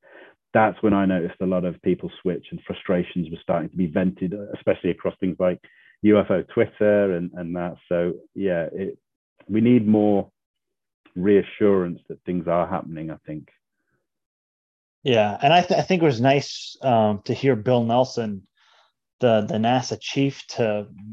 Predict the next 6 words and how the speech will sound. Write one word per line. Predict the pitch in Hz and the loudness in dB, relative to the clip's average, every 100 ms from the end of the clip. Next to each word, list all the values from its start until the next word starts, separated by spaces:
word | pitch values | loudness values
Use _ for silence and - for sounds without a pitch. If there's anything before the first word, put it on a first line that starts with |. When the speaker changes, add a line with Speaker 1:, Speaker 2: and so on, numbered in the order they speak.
| - _ 123 | -20 _ -10
Speaker 2:
<laughs> | - 147 135 - | -8 -4 -6 -2
make | 156 143 156 - | 0 4 2 2
some | 160 127 | -2 2
pretty | 165 165 185 | 4 6 4
interesting | 165 131 - 147 123 | 2 -2 -6 -6 -4
comments, | - 135 135 107 - - | -2 -2 -2 -6 -10 -20